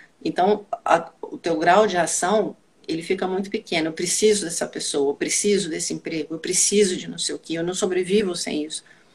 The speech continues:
Quando você começa a se trabalhar e começa a, a limpar essa,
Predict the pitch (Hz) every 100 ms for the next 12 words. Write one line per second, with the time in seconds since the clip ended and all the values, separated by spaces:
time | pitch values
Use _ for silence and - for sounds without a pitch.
0 | _ _ _ 175 190 208 214 208 208 170
1 | 190 - - - - 165 156 151 165 180
2 | 170 151 160 - - - - 143 - -
3 | _ _ _ - - - _ _ _ _
4 | _ _ _ _ _ - 160 170 175 -
5 | 170 214 - - - - - 147 - 160
6 | 156 139 -